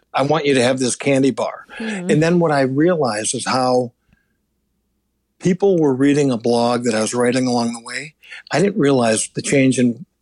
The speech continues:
Speaker 1: was having on them, but inspired them to do things. So what it, what it made me think, you said, "How did I change and grow?" What it made me think is the way people went out of their way to push me forward,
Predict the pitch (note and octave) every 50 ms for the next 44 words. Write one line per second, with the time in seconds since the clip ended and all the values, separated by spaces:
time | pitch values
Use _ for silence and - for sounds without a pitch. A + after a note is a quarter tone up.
0 | _ _ _ D3 C#3 C3 G#2+ A#2+ C3+ C3+ C3+ C#3+ C3+ B2+ B2 B2 B2 B2+ C3+ C#3
1 | C#3 C3 B2+ A#2+ A2+ - - - - D3 D3 D3 C#3 A#2+ A2+ B2+ C3+ D3+ D#3+ D3
2 | B2 A2 C3 A#2 A2+ - A#2 G#2+ F2+ E2 - - - - - - - _ _ _
3 | - - - - - G3 F3+ E3 F3+ F3 F3 C3+ - _ - D3+ D#3+ E3 - F3+
4 | D#3+ F3 F#3+ A3 A3 A#3+ A3+ F#3 - F3 D#3 B2+ C3+ B2+ - D3 C3+ A#2 A#2+ C#3
5 | D3+ D#3 D3 D3+ C#3+ C#3 - D#3+ D3+ D3 C#3 C#3+ C3+ A#2+ B2 B2 A#2+ B2 C#3 C#3+
6 | - - - - - - _ - D3 D#3 D#3 D#3 D#3 F3 G3 F#3+ G3 D#3+ - -
7 | D#3 D3+ C#3+ - B2+ A#2 - - - C#3 C3 C3+ C#3 E3 F#3+ - - G#3 G#3+ G3+
8 | - E3+ D#3 D3+ C#3+ C#3 C3 C3 C3 B2+ A#2+ A#2+ A#2 A2 G2+ G#2 A2 A2 G#2+ G#2
9 | G2+ G2 - - - - _ _ _ _ _ _ _ _ _ _ _ _ _ _
10 | _ _ _ - - - D3+ D3 C3 - - D3+ D3 C#3+ - D3 C#3 C#3+ C#3+ D3+